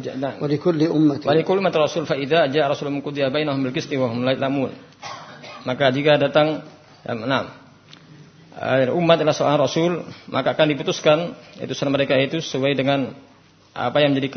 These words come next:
Speaker 1: keadilan bagi Allah Subhanahu wa taala. Nah, ini merupakan keutamaan bagi, eh, Ahlul Hadis, yaitu imam mereka adalah Nabi Muhammad sallallahu alaihi wasallam. Kemudian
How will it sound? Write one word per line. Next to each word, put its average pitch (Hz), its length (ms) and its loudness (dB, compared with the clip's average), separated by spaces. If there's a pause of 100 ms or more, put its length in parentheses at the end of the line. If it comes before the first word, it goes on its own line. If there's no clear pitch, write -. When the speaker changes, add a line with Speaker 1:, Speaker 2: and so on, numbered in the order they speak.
Speaker 1:
keadilan 139 340 2
bagi 135 160 0
Allah 135 200 2 (120)
Subhanahu 127 320 0
wa 120 80 0
taala. 113 320 0 (1000)
Nah, - 140 -2
ini 175 160 2
merupakan 156 400 2
keutamaan 156 640 2 (800)
bagi, 147 560 0 (1120)
eh, 131 240 4
Ahlul 151 240 4
Hadis, 160 320 0 (1200)
yaitu 113 320 -4
imam 170 80 4
mereka 165 320 4
adalah 156 160 6
Nabi 147 160 2
Muhammad 156 320 0
sallallahu 139 320 2
alaihi - 80 -2
wasallam. 139 280 2 (760)
Kemudian 151 720 0